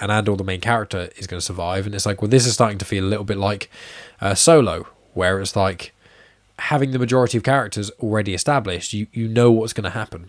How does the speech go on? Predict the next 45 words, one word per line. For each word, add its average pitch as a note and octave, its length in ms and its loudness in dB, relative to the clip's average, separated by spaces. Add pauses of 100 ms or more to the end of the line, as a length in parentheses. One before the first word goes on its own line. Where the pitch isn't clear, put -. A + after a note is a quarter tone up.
I B2+ 60 -2
know D3 140 8
Kenobi A2 400 4
is, F#2+ 180 -4 (260)
in F#2+ 140 -8
essence, - 300 -8
that E2+ 140 -8
in G2 100 -10
certain G2 240 -4
ways, F#2 240 0
but - 160 -6
Kenobi B2 300 2
is A2 100 4
about G2+ 180 -6
a G2+ 40 -12
man's F#2+ 340 -8
journey. G2 480 -6 (440)
It's G2+ 140 -10
about, G2+ 400 0 (320)
look, A#2 240 -2
the C3 140 -2
obvious C#3 360 4
broad B2+ 320 2
strokes C#3 260 0
of - 40 -8
the A#2 80 2
storytelling A2 520 2
is G2 100 -4
the G2+ 80 -6
characters F#2 340 -4
survive. F#2+ 380 0 (220)
How E3+ 180 2
can E3+ 120 -4
we E3+ 80 4
write C#3+ 280 4
a A#2+ 80 0
riveting B2 500 2
and G#2+ 140 -8
good A2+ 140 0
enough G#2+ 260 -4
plot C#3 420 2 (260)
to - 120 -8
keep C3+ 320 -2
it G#2 60 -4
interesting? A2 500 -8